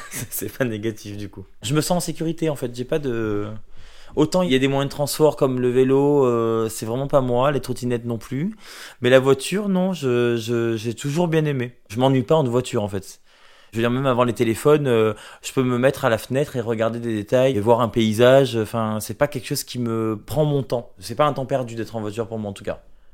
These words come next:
Après, c'est sûr que si on est pris dans un embouteillage sur le périph' à Paris, à dix-huit heures, c'est contraignant. Mais, mais quand ça part d'un sentiment d'évasion,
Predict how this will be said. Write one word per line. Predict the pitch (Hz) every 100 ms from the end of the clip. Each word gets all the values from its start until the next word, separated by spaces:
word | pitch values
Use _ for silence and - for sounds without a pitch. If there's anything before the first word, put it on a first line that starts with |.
| - -
Après, |
c'est | 104
sûr | 101
que | 104
si | 120
on |
est | 113
pris | -
dans | 113 110
un | 110
embouteillage | 107 107 117 120
sur | -
le | 101
périph' | 113 113 113
à |
Paris, | 107 113 113 123 123 - - -
à | 117
dix-huit | 120 120 120 104
heures, | 131 123
c'est | - 139
contraignant. | 127 120 123 113 113 131 170 165
Mais, | 113 113 107 - - -
mais | 113
quand | 151
ça | 151 147
part | - 151 143
d'un | 131
sentiment | - 127 - 135 135
d'évasion, | 131 127 127 120 135 160